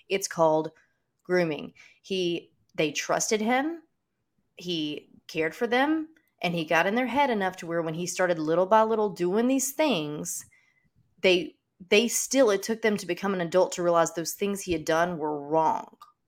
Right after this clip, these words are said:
that it was not okay. And it took them both having children to see it. So kind of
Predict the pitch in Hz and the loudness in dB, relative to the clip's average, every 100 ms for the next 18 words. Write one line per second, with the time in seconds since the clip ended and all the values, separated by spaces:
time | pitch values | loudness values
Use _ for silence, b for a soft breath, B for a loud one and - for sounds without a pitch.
0 | _ _ - 180 151 165 170 165 165 151 | _ _ -2 -2 0 0 -2 0 0 0
1 | 156 160 190 190 180 180 180 175 165 160 | -4 -6 -6 -4 0 0 0 -2 -4 -6
2 | - 226 190 160 156 156 b b - 170 | -2 0 0 -2 -4 -8 b b -4 -2
3 | 202 170 - B B - 185 190 185 185 | 0 -2 -2 B B -2 0 0 0 0